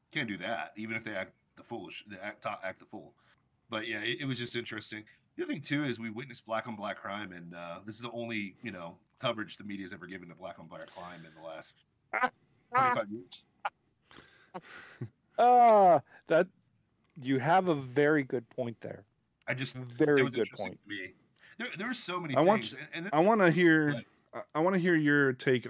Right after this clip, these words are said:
Speaker 3: on my thought he-, ar-, surrounding whether or not he should.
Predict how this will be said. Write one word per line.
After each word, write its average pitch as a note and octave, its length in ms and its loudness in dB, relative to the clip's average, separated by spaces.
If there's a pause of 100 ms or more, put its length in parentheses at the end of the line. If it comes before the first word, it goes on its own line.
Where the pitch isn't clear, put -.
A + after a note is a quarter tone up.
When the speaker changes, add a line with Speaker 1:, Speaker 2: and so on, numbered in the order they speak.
Speaker 3:
on G#2+ 300 0
my G#2 320 0
thought G#2 420 -2
he-, - 320 -10
ar-, G#2+ 300 -4
surrounding A#2 880 4 (320)
whether A#2+ 400 10
or A2+ 40 6
not A2 260 4
he A2+ 120 -2
should. - 180 -6